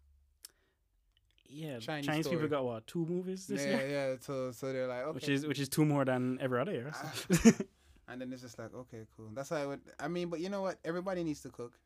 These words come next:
Speaker 2: and, you
Speaker 1: Yeah.
Speaker 2: know, when, uh, when people were, when I was like, "Yo, I'm not just gonna support Tyler Perry 'cause he's a black person."
Speaker 1: <laughs>
Speaker 2: I guess
Speaker 1: It's the one
Speaker 2: they,
Speaker 1: exception
Speaker 2: they
Speaker 1: I'll
Speaker 2: need
Speaker 1: make.
Speaker 2: their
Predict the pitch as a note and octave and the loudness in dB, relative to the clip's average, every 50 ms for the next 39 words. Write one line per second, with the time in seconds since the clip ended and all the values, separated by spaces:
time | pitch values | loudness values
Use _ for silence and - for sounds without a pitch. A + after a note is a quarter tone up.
0 | - - A#2+ A#2+ A#2 A2+ A2+ A2+ A2+ A2+ _ _ _ _ _ - - - D3 C3 | -16 -14 -12 -10 -10 -10 -12 -12 -14 -16 _ _ _ _ _ -12 -6 -4 -4 -2
1 | A#2 A2+ A#2 A2+ - _ _ _ _ _ - - B2+ B2 B2 A#2+ G#2 A2+ B2 A#2+ | -4 -4 -8 -12 -14 _ _ _ _ _ -16 -12 -8 -8 -8 -8 -8 -10 -10 -10
2 | - C3 C3+ C3 B2+ D3 D3+ D3 - C#3+ C#3+ C#3 C#3 C3 B2+ C3 C3+ C#3 C#3+ D3 | -8 -6 -6 -6 -6 -6 -6 -6 -4 -4 -4 -4 -4 -4 -4 -4 -4 -2 -2 -2
3 | D3+ D3 D3 C3+ B2+ B2+ A#2+ B2+ A#2+ A#2+ A#2+ B2+ B2+ A#2+ B2 A#2 A#2 B2 A#2 A2 | -2 -2 -2 -4 -4 -4 -6 -8 -8 -8 -6 -8 -8 -10 -10 -12 -12 -12 -12 -12
4 | A2+ A2+ A2+ - A#2+ A#2 A2+ A2 - A#2 A2 G#2+ G#2+ G#2 - G#2+ G#2+ G#2+ G#2+ A2 | -14 -14 -12 -10 -10 -10 -10 -10 -12 -12 -10 -10 -10 -12 -12 -14 -14 -12 -14 -16
5 | A2 - A2 G#2+ G#2 G#2 G#2+ G#2+ A2 G#2+ G2+ - - _ - A#2 A2+ - - - | -16 -16 -16 -16 -16 -16 -16 -16 -14 -14 -16 -16 -18 _ -16 -16 -16 -16 -18 -20
6 | - A#2 A#2 - _ - - D3 - - F#3 - - - - _ _ _ _ _ | -20 -20 -20 -20 _ -10 -8 -6 -4 -2 -2 -2 -2 -6 -8 _ _ _ _ _
7 | _ _ _ - A2 A#2 A#2 A#2+ A2+ A2 - - B2 B2+ C3 B2+ A#2 A2+ - C3 | _ _ _ -16 -16 -14 -12 -12 -12 -10 -6 -6 -4 -2 -2 -2 -2 -4 -4 -6
8 | A#2 B2 B2+ B2 B2 B2 B2 A#2+ A#2+ A#2+ A#2 A#2 A#2 | -4 -4 -4 -4 -4 -4 -4 -4 -4 -4 -4 -4 -6